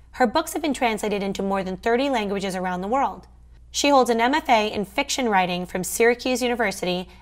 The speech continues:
and a bachelor's degree from the University of Minnesota.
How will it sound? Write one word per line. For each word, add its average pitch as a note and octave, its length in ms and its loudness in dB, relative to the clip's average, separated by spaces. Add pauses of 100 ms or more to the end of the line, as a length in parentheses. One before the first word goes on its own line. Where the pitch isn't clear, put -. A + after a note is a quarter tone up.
and A3 140 2
a G3+ 60 0
bachelor's B3 520 0
degree F#3+ 340 -2
from F#3+ 180 -6
the F#3 60 -2
University G#3+ 560 0
of G3 80 -4
Minnesota. F#3+ 640 -6